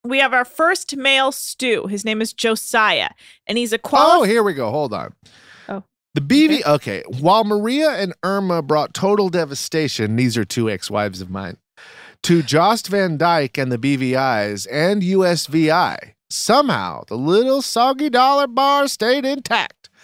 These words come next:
Speaker 2: while the rest of our entire resort, resort,
Speaker 1: Mm-hmm.
Speaker 2: resort was destroyed.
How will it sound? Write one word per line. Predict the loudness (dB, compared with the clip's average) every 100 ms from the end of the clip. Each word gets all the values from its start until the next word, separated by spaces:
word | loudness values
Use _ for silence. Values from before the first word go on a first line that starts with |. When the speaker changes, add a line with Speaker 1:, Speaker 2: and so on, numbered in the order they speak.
| -20 -6
Speaker 2:
while | 2 2
the | 4
rest | 2 2 0
of | 0
our | 0 0
entire | -2 0 2 2 2
resort, | -2 0 0 0 -4 _ -4
resort, | -2 0 0 0 -2 _ _ _ -2
Speaker 1:
Mm-hmm. | 0
Speaker 2:
resort | 2 0 0 2 0 -2 _ -20 -20 _ _ _ _ _ _ 2
was | 2 2
destroyed. | -6 -6 -8 -8 -12